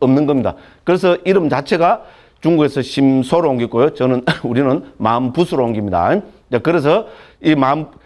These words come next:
그러면 마음부수는 하나일까요? 여러 가지일까요? 내시는 한 명일까요? 아니지요. 그죠? 예, 그걸 떠나서 청와대 수석은 몇 명일까요? 청와대 수석이 한 명입니까? 아니잖아요. 그죠? 적어도 마-, 잘 모르지만 일곱, 여덟 명 되고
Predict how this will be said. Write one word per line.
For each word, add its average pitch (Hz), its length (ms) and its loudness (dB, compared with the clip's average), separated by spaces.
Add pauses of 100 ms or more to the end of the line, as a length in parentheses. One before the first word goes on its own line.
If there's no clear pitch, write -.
(120)
그러면 180 280 0
마음부수는 202 720 -2 (240)
하나일까요? 208 720 2
여러 190 200 2
가지일까요? 131 640 -4
내시는 151 420 -2
한 233 240 -2
명일까요? 175 520 0
아니지요. 151 460 0
그죠? 139 280 2 (540)
예, 135 140 0
그걸 156 280 -2
떠나서 156 440 -2
청와대 160 580 0 (180)
수석은 170 480 -2
몇 160 120 0
명일까요? 165 580 2 (760)
청와대 160 300 0
수석이 170 320 0
한 202 200 -2
명입니까? 170 580 0 (460)
아니잖아요. 165 480 0
그죠? 160 520 2 (500)
적어도 180 320 0
마-, 160 300 -4
잘 202 180 2
모르지만 180 480 -2
일곱, 202 240 2
여덟 196 180 2
명 170 140 0
되고 180 320 0